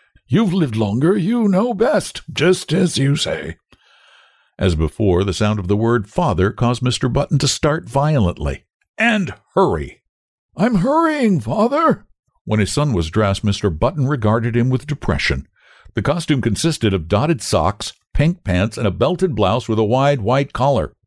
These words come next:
Over the latter waved the long, whitish beard, drooping almost to the waist. The effect was not good. "Wait!" Mister Button seized the hospital shears and with three quick snaps amputated a large section of the beard.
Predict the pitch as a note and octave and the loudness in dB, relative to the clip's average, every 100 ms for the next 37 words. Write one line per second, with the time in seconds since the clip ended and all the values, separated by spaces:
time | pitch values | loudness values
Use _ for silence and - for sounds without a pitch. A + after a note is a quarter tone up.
0 | _ - G2+ B2+ B2 A#2 B2 D3 D3+ G#2+ | _ -4 0 2 2 2 2 0 2 2
1 | C3 G#2+ F#2 E2+ F#2+ A#2+ B2+ G#2+ F#2 A2 | 2 2 0 2 2 2 2 0 2 2
2 | A#2+ G#2 F#2 A#2 F#2+ G2+ G2 F2 A#2 G#2 | 2 -2 0 2 4 4 0 0 2 2
3 | G2+ C3 B2 G2+ - A#2 A2+ A#2 C#3 F2+ | 2 2 2 0 0 -2 2 2 2 -2
4 | - - _ _ _ A2+ G#2+ D#2+ A#2 G#2 | -6 -18 _ _ _ 0 0 2 -2 -2
5 | E2+ E2+ C#2+ D#2 G2+ D2+ - E2+ A1 - | 0 0 2 2 2 -2 0 0 -2 -8
6 | - _ _ _ D#3+ G3+ A3 - - _ | -20 _ _ _ -2 0 2 -2 -8 _
7 | - - - F#2+ C3+ - F#3+ B2+ A2+ A2 | -20 -20 -6 0 0 0 -2 0 0 0
8 | G#2+ - D3+ E3+ F3+ G3 E3 A#2 - F2 | -2 -2 0 0 0 -2 0 -2 0 -2
9 | C#2 - C#2 C#2 D#2+ F#2+ G2+ F#2 - A#2+ | 0 0 0 0 0 0 0 -2 -6 -2
10 | E3 F#3 - D#3 - - C#3+ E2 - - | 0 0 -2 -2 -4 -2 0 0 -4 -2
11 | A#2 A2+ A#2+ C3 C3+ A2+ A2 B2+ F#3 A3 | -2 -2 -2 0 2 2 0 -2 0 0
12 | C#3+ - F3 - - A#2+ B2 C3+ F3+ D#3+ | -2 -2 -4 -2 0 0 -2 0 2 2
13 | D2 | -2